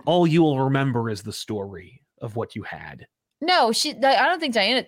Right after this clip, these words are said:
Speaker 2: Diana's not hearing the story. Trinity is hearing the story
Speaker 1: Yeah, I think
Speaker 2: from,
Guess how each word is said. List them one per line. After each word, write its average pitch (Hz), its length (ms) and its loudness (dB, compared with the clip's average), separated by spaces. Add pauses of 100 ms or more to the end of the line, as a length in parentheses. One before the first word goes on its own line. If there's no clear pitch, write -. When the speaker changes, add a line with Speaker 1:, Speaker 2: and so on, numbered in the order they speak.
Speaker 2:
Diana's 285 280 0
not 185 100 -2
hearing 170 160 -4
the 160 60 -8
story. - 200 -8
Trinity 190 480 -2
is - 120 -8
hearing 92 240 -10
the - 40 -14
story 151 480 -4
Speaker 1:
Yeah, 170 160 2
I 165 60 2
think 151 160 0
Speaker 2:
from, 185 120 0